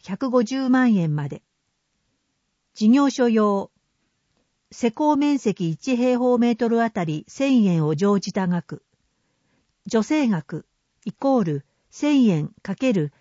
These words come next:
施工面積平方メートル。上限額二十万円まで。次世代自動車。電気自動車、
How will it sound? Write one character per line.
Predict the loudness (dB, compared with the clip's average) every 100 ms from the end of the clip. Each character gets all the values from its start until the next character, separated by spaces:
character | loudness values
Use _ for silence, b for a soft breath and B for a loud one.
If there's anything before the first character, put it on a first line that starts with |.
| _
施 | _ -6
工 | -2 0 2
面 | 4 2
積 | 0 -6 -6 -14 _ _ -4
平 | -2 0
方 | -2 0
メ | 0
ー |
ト | -2 -8
ル。 | -12 _ _ _ _ _ _ _ _ -4
上 | 0 2
限 | 2 2
額 | 2 0 -6 -12 _ _ 0
二 | 0
十 | 2 0
万 | 2 2 2
円 | 2 0
ま | -4
で。 | -8 -16 _ _ _ _ _ _ _ _ _ _ _ _ _ _ _ _ _
次 | -10
世 | -4 -2
代 | 0 0
自 | 0 0
動 | 0 0
車。 | -4 -12 _ _ _ _ _ _ _ _ -4
電 | -2 0
気 | -2
自 | -6 -2
動 | -2
車、 | -2 -6 -10